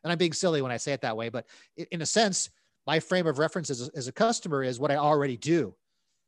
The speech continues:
So the, the instructional designer needs to take some responsibility in getting into the head of the customer, what they already do, and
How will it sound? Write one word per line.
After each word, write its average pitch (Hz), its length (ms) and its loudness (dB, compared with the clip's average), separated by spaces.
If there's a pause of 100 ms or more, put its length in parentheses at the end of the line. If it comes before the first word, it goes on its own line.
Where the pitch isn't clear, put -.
(320)
So 117 300 -6 (340)
the, 135 180 -6
the 139 160 -4
instructional 180 640 0
designer 123 680 -2 (280)
needs 170 380 0
to 120 160 -8 (420)
take 165 220 2
some 160 160 -6
responsibility 143 800 -2
in 120 160 -8
getting 147 340 2
into 147 260 -2
the 123 140 -2
head 135 320 0
of 120 160 -4
the 113 140 -6
customer, 117 560 -4 (260)
what 151 160 0
they 147 120 4
already 135 320 4
do, 143 360 4
and 113 120 -4